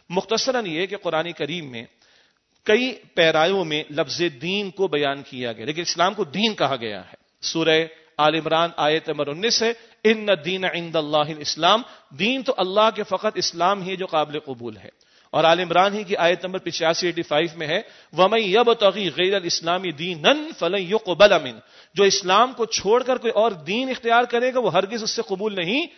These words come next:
کیا جائے گا۔ تو اللہ کے قابل قبول کیا ہے؟ اسلام۔ اور اسلام کے سوا کوئی اور دین قابل قبول نہیں ہے۔ اب کیا ہوتا ہے دین؟ ہمارے استاد ڈاکٹر اسرار صاحب رحمۃ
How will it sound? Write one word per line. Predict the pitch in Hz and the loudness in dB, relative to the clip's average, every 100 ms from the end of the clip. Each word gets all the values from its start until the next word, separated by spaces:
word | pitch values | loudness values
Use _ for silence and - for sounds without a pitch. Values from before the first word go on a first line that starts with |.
| _ | _
کیا | - 202 190 | 0 4 6
جائے | 160 147 120 | 6 2 0
گا۔ | 120 - _ | -6 -10 _
تو | - | -6
اللہ | 202 220 269 | -2 2 2
کے | 269 | 4
قابل | 240 247 254 | 4 2 2
قبول | 240 240 247 | -4 -4 -4
کیا | 240 | 0
ہے؟ | 240 240 - | 0 -2 -8
اسلام۔ | - 170 175 175 - _ _ _ _ _ _ _ _ - | -4 4 4 2 -10 _ _ _ _ _ _ _ _ 2
اور | 185 | 4
اسلام | 202 - 214 254 | 4 2 2 2
کے | 233 | 0
سوا | 233 233 | -2 -2
کوئی | 226 240 | -2 -2
اور | 226 | -2
دین | 180 139 208 254 262 | -2 -4 -2 -2 0
قابل | 233 226 226 | 2 2 2
قبول | 240 220 226 262 - | -4 -2 -2 -2 -4
نہیں | 147 156 156 165 151 | -4 -4 -2 -4 -4
ہے۔ | 147 160 _ | -6 -8 _
اب | 170 - | -8 2
کیا | 202 | 4
ہوتا | 202 208 208 | 6 4 2
ہے | 196 | 2
دین؟ | 175 190 196 _ _ _ _ _ _ _ _ - | 0 -6 -10 _ _ _ _ _ _ _ _ -10
ہمارے | 156 165 160 | 2 2 2
استاد | - 160 | 0 0
ڈاکٹر | 151 165 | 0 -2
اسرار | 156 151 160 | -4 0 0
صاحب | 180 170 | 0 -2
رحمۃ | 170 175 | -2 -8